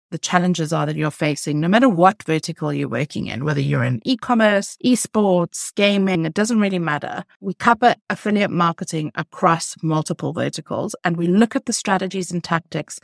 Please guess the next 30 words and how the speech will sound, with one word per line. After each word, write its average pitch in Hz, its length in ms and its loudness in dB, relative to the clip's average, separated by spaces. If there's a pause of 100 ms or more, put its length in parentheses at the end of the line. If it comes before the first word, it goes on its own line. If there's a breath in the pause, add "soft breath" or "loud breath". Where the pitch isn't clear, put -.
that 185 240 6
you 240 120 2
can 247 300 4
use 160 300 0
to - 160 -10
implement 165 500 0
in - 80 -4
your 147 140 2
program 139 580 2
and 160 180 4
take - 360 -2
you 185 80 0
from 156 320 0 (260)
where 175 200 4
you 220 160 4
are 175 120 6
right 143 240 0
now 156 320 -2 (380)
to 190 100 -4
where 196 160 -2
you 196 160 -4
need 175 300 -2
or 156 60 0
want 156 260 0
to 151 100 -6
be 120 260 -6 (140)
over 151 220 2
a 143 60 4
ninety-day 127 500 0
period. - 440 -12